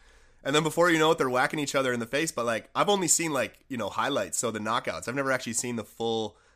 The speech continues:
the full tournament, or, like, is there a champion? Like, who's the greatest in the world at the slap boxing, you know?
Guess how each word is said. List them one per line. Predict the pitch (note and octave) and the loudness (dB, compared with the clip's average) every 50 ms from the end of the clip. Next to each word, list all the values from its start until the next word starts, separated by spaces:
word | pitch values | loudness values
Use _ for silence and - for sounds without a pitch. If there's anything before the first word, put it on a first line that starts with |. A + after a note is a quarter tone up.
| _ _ _ - | _ _ _ -8
the | B2+ | -4
full | - - C#3+ B2+ | -2 0 0 0
tournament, | - - C3+ C3 C3+ C3 A#2+ G2 F2 F2 - | 0 -2 -2 0 0 -2 -4 -4 -6 -6 -6
or, | G#2 G2 G2+ | -6 -4 -4
like, | G2 G2 F#2+ F#2 - - | -4 -4 -6 -6 -8 -10
is | - A#2 A2 | -8 -6 -2
there | C3+ C#3 | -2 -2
a | B2+ | -2
champion? | B2+ - B2 A#2 A#2+ - D#3+ F3+ F3+ D#3 | -2 -2 -4 -4 -4 -4 -2 -2 -2 -2
Like, | C3 G#2+ G#2+ | -2 -4 -2
who's | C#3+ D3 D3 | -4 -4 -4
the | D3 D3+ | -4 -4
greatest | A#2+ C3+ C3 C3+ C3+ - | -4 -4 -4 -4 -4 -4
in | C3+ | -4
the | A#2+ G#2 | -4 -2
world | G#2 A#2+ B2+ G#2+ | 0 0 0 0
at | G#2 F2+ | -2 -6
the | G2+ G#2 | -6 -6
slap | - A2 G#2+ A#2 A#2 | -4 -4 -4 -4 -4
boxing, | - F#2+ F#2 F2+ - F#2+ F#2 | -4 -6 -6 -8 -10 -10 -10
you | F#2 F#2 | -8 -8
know? | F#2 F#2 A#2 C#3+ | -6 -8 -8 -10